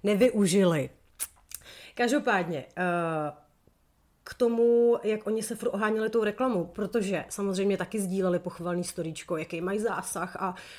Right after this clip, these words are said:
bez jakýkoliv prostě, bez jakýkoliv sponsoringu, bla, bla, bla, bla. Tak hele, jako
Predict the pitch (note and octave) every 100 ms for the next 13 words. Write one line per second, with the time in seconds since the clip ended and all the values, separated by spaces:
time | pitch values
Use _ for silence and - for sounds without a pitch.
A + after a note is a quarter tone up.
0 | G3 F#3+ F#3+ G#3 - F#3+ F#3 - F#3 -
1 | G3+ F#3 F3+ F3+ F3+ F#3 F#3+ F#3+ F3 -
2 | A3+ A3 G3+ F#3+ F#3 F3 F3+ F3 F3+ E3+
3 | D#3 D3+ - - - - - - _ _
4 | - B3 G#3+ D#3+ - - _ _ _ -
5 | G3+ G3+ F#3+ C3